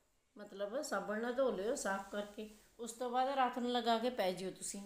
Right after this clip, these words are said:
ਥੋੜ੍ਹਾ ਚਿਪਚਿਪਾ ਜ਼ਰੂਰ ਹੋਊਗਾ, ਕਿਉਂਕਿ ਮੈਂ ਤਾਂ ਇਹ ਵਰਤਦੀ ਹਾਂ ਨਾ, ਥੋੜ੍ਹਾ ਚਿਪਚਿਪਾ ਜ਼ਰੂਰ ਹੋਊਗਾ, ਪਰ ਸਵੇਰੇ ਉੱਠ ਕੇ ਤੁਸੀਂ ਆਪਣੇ ਸਾਫ਼ ਪਾਣੀ ਨਾਲ ਧੋ ਲਿਓ। ਕੋਈ ਜ਼ਰੂਰਤ ਨਹੀਂ ਸਵੇਰੇ ਵੀ ਤੁਸੀਂ ਸਾਬਣ ਨਾਲ ਹੀ ਧੋਣਾ। ਜੇ ਨਹਾਉਣਾ, ਚਲੋ ਫਿਰ ਤਾਂ ਸਾਬਣ ਨਾਲ ਆਪਾਂ ਨਹਾਵਾਂਗੇ,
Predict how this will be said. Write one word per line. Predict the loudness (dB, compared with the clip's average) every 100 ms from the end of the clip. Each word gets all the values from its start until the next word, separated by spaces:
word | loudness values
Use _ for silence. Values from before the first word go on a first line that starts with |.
| -4
ਥੋੜ੍ਹਾ | 0 0
ਚਿਪਚਿਪਾ | 0 0 -2 4 6
ਜ਼ਰੂਰ | 8 4 4 2
ਹੋਊਗਾ, | 2 2 2
ਕਿਉਂਕਿ | 2 2 0
ਮੈਂ | 2 2
ਤਾਂ | 2
ਇਹ | 2 2
ਵਰਤਦੀ | 2 0 -6 -8 -2
ਹਾਂ | -2
ਨਾ, | -2 -6 -18 _ _ _ -8
ਥੋੜ੍ਹਾ | -6
ਚਿਪਚਿਪਾ | -4 -6 -4 2 2
ਜ਼ਰੂਰ | 4 2 2 2
ਹੋਊਗਾ, | 2 2 2 0 -12 _ -8
ਪਰ | -6
ਸਵੇਰੇ | -2 2 4
ਉੱਠ | 2 0
ਕੇ | -4
ਤੁਸੀਂ | -2 0 0
ਆਪਣੇ | 0 0 2 2 0 -6 -20 -20 -14
ਸਾਫ਼ | -2 0 2
ਪਾਣੀ | 2 2 2
ਨਾਲ | 2 2
ਧੋ | 4 4
ਲਿਓ। | 4 -2
ਕੋਈ | 2 2
ਜ਼ਰੂਰਤ | 2 0 2 2 0
ਨਹੀਂ | 0 0
ਸਵੇਰੇ | 0 0 -2
ਵੀ |
ਤੁਸੀਂ | -4 -2
ਸਾਬਣ | 0 2 2 0
ਨਾਲ | 2
ਹੀ | 2
ਧੋਣਾ। | 2 0
ਜੇ | 2 2
ਨਹਾਉਣਾ, | 4 4 2
ਚਲੋ | 4 4 4
ਫਿਰ | 2 0
ਤਾਂ | 0
ਸਾਬਣ | 0 2 0
ਨਾਲ | 0
ਆਪਾਂ | 0 -2
ਨਹਾਵਾਂਗੇ, | 0 0 -2 -2